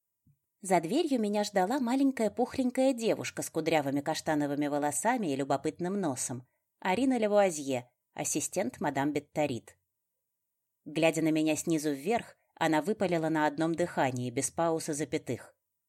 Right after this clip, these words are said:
«Вас не было за завтраком, я волновалась. Вы как, выспались? Готовы идти за мной? Идёмте тогда, а то опоздаем». «Идёмте», оторопела я от подобной скороговорки и, поправив штанину леггинсов, которые каким-то чудом сунула перед выездом в чемодан,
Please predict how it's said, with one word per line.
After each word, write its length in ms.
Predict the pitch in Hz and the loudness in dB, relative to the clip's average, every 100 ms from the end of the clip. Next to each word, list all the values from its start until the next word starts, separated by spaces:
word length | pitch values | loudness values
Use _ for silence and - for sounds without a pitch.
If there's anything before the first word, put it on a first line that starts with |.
| _ _ _ _ _ _ _ | _ _ _ _ _ _ _
«Вас 240 | 285 302 - | 4 6 8
не 100 | 320 | 6
было 200 | 320 320 | 8 8
за 120 | 359 | 8
завтраком, 420 | 359 269 247 269 | 8 6 2 4
я 120 | 285 | 6
волновалась. 500 | 285 302 392 302 311 | 8 6 8 8 8
Вы 80 | 294 | 4
как, 160 | 349 403 | 2 4
выспались? 440 | 220 - 339 403 | 2 4 2 6
Готовы 320 | 269 415 453 | 4 6 4
идти 160 | 285 247 | 4 4
за 100 | 294 | 4
мной? 260 | 294 311 392 | 6 4 6
Идёмте 260 | 247 349 440 | 4 2 4
тогда, 240 | 302 208 | 6 6
а 60 | 196 | 6
то 100 | 226 | 6
опоздаем». 560 | 240 220 339 427 202 - _ _ _ _ _ _ _ _ _ _ _ - | 6 6 6 6 0 -6 _ _ _ _ _ _ _ _ _ _ _ -2
«Идёмте», 600 | 294 330 302 269 285 427 - _ _ _ | 0 6 8 8 4 0 -2 _ _ _
оторопела 560 | 190 180 165 165 156 143 | -4 0 0 2 0 0
я 180 | 147 143 | 0 0
от 100 | - | 0
подобной 380 | 147 143 135 | 2 2 0
скороговорки 840 | 135 - 143 139 139 175 240 - 135 _ _ - | -4 -2 -2 0 0 0 -2 -4 -8 _ _ -6
и, 60 | |
поправив 440 | 170 156 156 147 143 | 0 2 2 2 -2
штанину 460 | - 156 151 143 | 0 2 4 2
леггинсов, 640 | 143 233 190 147 - 139 - | 2 -2 -2 -4 -4 -8 -6
которые 420 | 147 147 139 131 | -4 -2 0 0
каким-то 380 | 139 131 127 151 | -2 -6 -6 -6
чудом 340 | - 147 131 | -4 -4 -4
сунула 380 | - 147 131 127 | -2 -2 -2 -2
перед 240 | 139 139 | -2 -2
выездом 380 | 143 135 - 131 | 0 -2 -4 -8
в 40 | |
чемодан, 540 | - 160 139 135 233 | -6 -2 0 2 0